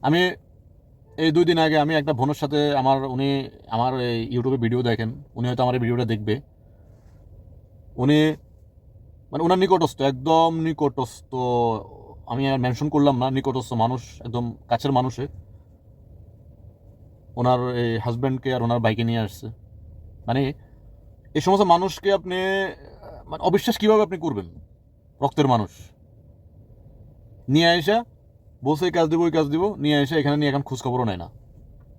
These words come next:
দেখ, আমি বি-, পুরো বিস্তারিত বললাম না, বাস আমি just এতটুকুই বললাম। চার লাখ, তিন লাখ আশি নাকি চার লাখ টাকা করে একজনের থেকে নিছে, নাকি তিন লাখ করে নিছে, তিন লাখ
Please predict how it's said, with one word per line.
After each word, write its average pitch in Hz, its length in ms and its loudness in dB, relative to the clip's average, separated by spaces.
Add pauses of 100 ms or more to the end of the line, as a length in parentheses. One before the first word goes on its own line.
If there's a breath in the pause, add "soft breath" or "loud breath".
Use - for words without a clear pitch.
(240)
দেখ, 135 120 2
আমি 156 120 2
বি-, 160 180 -4 (140)
পুরো 143 120 0
বিস্তারিত 151 300 -4
বললাম 156 280 4
না, 160 100 0
বাস 143 140 -2
আমি 143 120 -2
just 143 260 -2
এতটুকুই 139 260 -4
বললাম। 107 280 -6 (3000)
চার 143 100 4
লাখ, 156 300 4
তিন 156 120 -2
লাখ 156 100 2
আশি 151 180 2
নাকি 170 120 -4
চার 160 140 -2
লাখ 147 120 0
টাকা 151 120 -2
করে 156 160 0
একজনের 139 240 -2
থেকে 127 180 -4
নিছে, 104 220 -10 (560)
নাকি 123 160 -4
তিন 127 140 -2
লাখ 135 140 -2
করে 147 140 0
নিছে, 107 300 -6 (1000)
তিন 165 100 2
লাখ 170 160 0